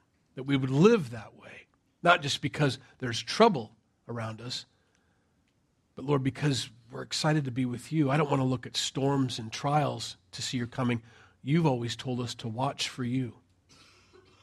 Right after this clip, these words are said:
And so, God, we want to keep our eyes up beyond the smoke, beyond the storms,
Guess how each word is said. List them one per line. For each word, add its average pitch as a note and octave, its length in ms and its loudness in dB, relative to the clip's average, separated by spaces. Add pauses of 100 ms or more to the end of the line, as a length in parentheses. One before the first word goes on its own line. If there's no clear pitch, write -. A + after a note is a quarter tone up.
(120)
And A#2+ 80 -16
so, C3+ 120 -6
God, B2+ 200 2
we C3 60 2
want C#3 160 4
to B2 100 -4
keep C3+ 220 -2
our A#2+ 100 0
eyes A#2 280 -6 (120)
up - 360 -16
beyond C3+ 360 4
the C3+ 60 -2
smoke, A2+ 540 -8 (340)
beyond B2 320 -2
the A#2 60 -6
storms, G#2+ 640 -10